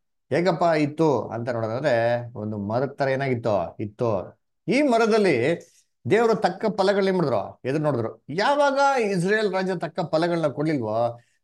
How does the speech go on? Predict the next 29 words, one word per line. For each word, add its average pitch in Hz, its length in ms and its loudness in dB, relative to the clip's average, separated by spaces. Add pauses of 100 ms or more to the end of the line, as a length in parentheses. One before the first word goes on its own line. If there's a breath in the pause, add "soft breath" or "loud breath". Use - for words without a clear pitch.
(180)
ದೇವರು 135 580 2
ಆ 107 280 -6
ಮರನ 120 520 -2
ಬುಡದ 110 300 -4 (120)
ಸಮೇತ 127 280 -6
ಕಿತ್ತಾಕ್ಬಿಡ್ತೀನಿ 110 720 -8
ಅಂತಂದ್ರು. 104 380 -6 (440)
ಕಡ್ದ್ಬಿಟ್ಟು 262 520 2
ಎಲ್ಲಿಗೆ 226 220 2
ಹಾಕ್ತಾರೆ 208 260 -4
ಅಂದ್ರೆ, 202 520 -4 (220)
ಆರ್ದಿರಂತ 165 680 -2
ಬೆಂಕಿಗೆ 143 380 -4
ಹಾಕ್ತಾರಂತೆ. 127 420 -8
ಏನಿದು 139 320 -2
ಆರ್ದಿರ 135 300 -4
ಬೆಂಕಿ 127 340 -4
ಅಂದ್ರೆ? 123 220 -2
ಎಷ್ಟು 120 180 -6
ಜನ 139 140 -4
ಹೇಳ್ಕೊಂಡ್ಬಿಡ್ತಾರೆ, 127 500 -4
ಆರ್ದಿರ 135 380 -2
ಬೆಂಕಿ 127 340 -4
ಅಂದ್ರೆ, 127 180 -4
"ಬ್ರದರ್, 131 400 -2 (360 loud breath)
ಇದು 113 480 0
ಅಗ್ನಿ 131 380 0
ನರಕ" 131 340 -2
ಅಂತ. 98 440 -2